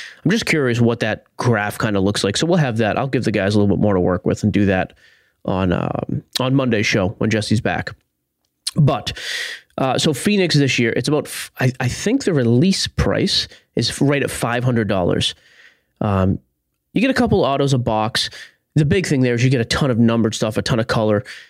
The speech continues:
Despite the fact I think it's a little expensive, although I will be curious what Panini's selling it direct on their website for tomorrow.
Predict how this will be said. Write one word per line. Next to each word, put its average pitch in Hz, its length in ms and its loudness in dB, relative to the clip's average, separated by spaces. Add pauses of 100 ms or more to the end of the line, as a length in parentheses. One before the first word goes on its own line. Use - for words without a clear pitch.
(1120)
Despite 151 520 0
the 170 60 -2
fact 151 260 -2
I 139 80 0
think 131 160 2
it's 127 80 -2
a 113 60 2
little 110 340 4
expensive, 175 580 0
although 131 320 0
I 127 140 0
will 135 200 2
be 123 120 0
curious 110 360 0
what 107 160 -2
Panini's 117 420 2
selling 107 280 0
it 92 100 -2
direct 107 320 -2
on 98 100 0
their 95 120 0
website 104 400 0
for 123 180 0
tomorrow. 120 380 0